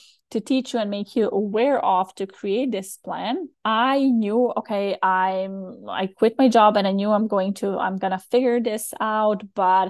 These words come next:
I got to the point after two months of, like, I really don't know what's next and how to get unstuck of, I know I want this business, I know the mission and vision, but I really didn't know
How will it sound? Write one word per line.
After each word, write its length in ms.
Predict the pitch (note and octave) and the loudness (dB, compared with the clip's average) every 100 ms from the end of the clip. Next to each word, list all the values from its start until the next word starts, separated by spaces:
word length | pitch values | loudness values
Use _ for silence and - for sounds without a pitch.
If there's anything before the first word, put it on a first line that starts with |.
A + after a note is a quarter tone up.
| - - | -4 -4
I 140 | A3+ | -2
got 320 | A3+ G#3+ A3+ | 0 2 2
to 120 | - D4+ | 0 -2
the 100 | - | -4
point 380 | - G3 G#3 | -6 -6 -4
after 180 | G3 - | -8 -8
two 300 | G3+ - A3+ | -14 -2 0
months 440 | A3+ - G3+ B3 A#3+ | 0 0 0 0 -2
of, 140 | A3+ | -2
like, 160 | G3+ G3 | -2 0
I 80 | |
really 560 | G3 F#3 G3 G#3+ B3+ A3 - | 0 0 0 0 -2 -4 -6
don't 340 | G3 F#3+ G3 | -4 -4 -4
know 440 | E3 F3 G3+ A3+ F3+ | -2 0 2 0 -2
what's 360 | G3 F3 - - | -2 -2 -6 -10
next 720 | E3 E3 F#3 B3+ - - - _ | -8 -4 -4 -4 -8 -12 -14 _
and 680 | G3 F#3 F3+ F3+ F#3 F#3 F3+ - | -4 -2 0 0 0 0 -2 -10
how 340 | - G#3 G#3 | -4 -2 -2
to 160 | - G#3+ | -2 -2
get 300 | G3+ G3 - | 0 0 -2
unstuck 1040 | F#3 F#3 - - - - F#3+ F#4 F#4 - - _ _ | -6 -6 -8 -10 -4 2 4 4 2 -10 -20 _ _
of, 320 | A3 G#3 G3+ - | 4 4 4 -2
I 120 | G3 F#3+ | -4 -2
know 180 | F#3 | 0
I 100 | A#3+ | 2
want 640 | B3 A#3 A3+ A3+ A3+ - - _ _ _ | 2 2 0 -2 -4 -10 -18 _ _ _
this 280 | A3+ A#3+ A3 | 0 2 2
business, 540 | G3+ G3+ G3 G#3+ - | 2 2 2 -2 -2
I 100 | F#3+ | -4
know 200 | F#3 F#3+ | -2 -2
the 120 | F#3 F#3 | -2 -4
mission 380 | F#3 - F#3+ | -6 -6 -8
and 120 | F3+ E3+ | -6 -2
vision, 360 | E3+ B3 C#4 | -2 2 2
but 160 | C4 F#3+ | 4 4
I 40 | |
really 300 | F3+ G3 G3 | 2 2 2
didn't 460 | G3 F#3 F#3+ F#3 - | 2 -2 -2 -4 -4
know 440 | F#3 F#3 F3+ - | -2 2 2 0